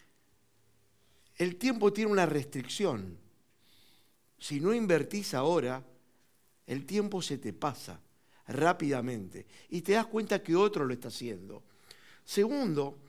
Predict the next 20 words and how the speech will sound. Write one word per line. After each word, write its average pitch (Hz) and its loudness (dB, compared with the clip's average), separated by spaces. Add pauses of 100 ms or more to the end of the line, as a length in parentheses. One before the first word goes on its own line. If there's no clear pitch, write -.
(220)
ese 247 0
otro 196 2 (260)
puede 262 2
ser 247 2
tu 214 0
futura 220 2
competencia, 113 -4 (440)
que 180 2
no 233 2
sabés 214 2 (280)
que 156 4
es 170 2
una 135 -2
competencia 120 -4
actual. 101 -12 (760)
Después 269 4 (280)
te 247 4
estás 277 6
dando 220 6
cuenta 147 2